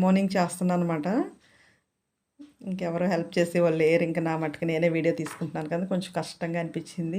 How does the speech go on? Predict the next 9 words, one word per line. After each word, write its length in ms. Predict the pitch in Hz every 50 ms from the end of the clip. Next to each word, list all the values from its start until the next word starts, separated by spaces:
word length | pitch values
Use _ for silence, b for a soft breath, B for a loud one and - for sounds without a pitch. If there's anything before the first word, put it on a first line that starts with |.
| 233
ఇంకా 120 | 240 226 196 190 - - 196
తర్వాత 260 | 190 185 185 190 185 -
చూసారా 260 | 190 185 - 185 190 190 190
పూరీలన్నీ 500 | 185 180 175 180 180 175 175 175 175 185 185
చక్కగా 440 | 185 170 - - 175 170 175 180 175 170 165 170 B B B B B B B _ - - 185
ఇలా 160 | 170 170 160 156 156
వచ్చినాయి, 520 | 156 151 - - - 175 165 165 170 202 269 - - - - _ _ _ _ _ _ _ _ _ _ _ _ _ _ _ _ _ _ _ _ _ _ _ _ _ _ _ _ _ _ _ _ _ _ _ _ _ _ _ _ -
పొంగినాయి 420 | 185 185 180 175 185 190 190 185
అన్నమాట 220 | 170 165 156 147